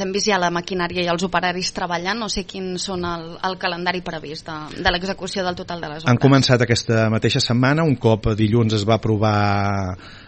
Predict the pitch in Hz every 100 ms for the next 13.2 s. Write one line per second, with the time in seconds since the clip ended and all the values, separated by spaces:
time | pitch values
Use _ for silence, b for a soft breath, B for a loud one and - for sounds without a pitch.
0 | B 101 92 92 101 - 107 101 107 104
1 | 110 104 104 101 101 101 101 107 101 98
2 | 92 107 123 - 98 - - 123 - -
3 | - 104 101 98 101 98 - 92 110 101
4 | 95 98 92 92 98 110 110 101 - B
5 | B B 104 101 104 95 101 101 95 139
6 | 147 196 247 B B B B B - 131
7 | 131 131 135 135 131 120 127 - 110 107
8 | 98 95 - 95 92 90 87 92 101 104
9 | 117 113 127 123 110 104 123 120 - 113
10 | 113 117 123 101 101 92 90 - 87 82
11 | 82 123 90 85 87 87 90 87 85 -
12 | 101 101 101 110 - 101 95 90 87 87
13 | 85 87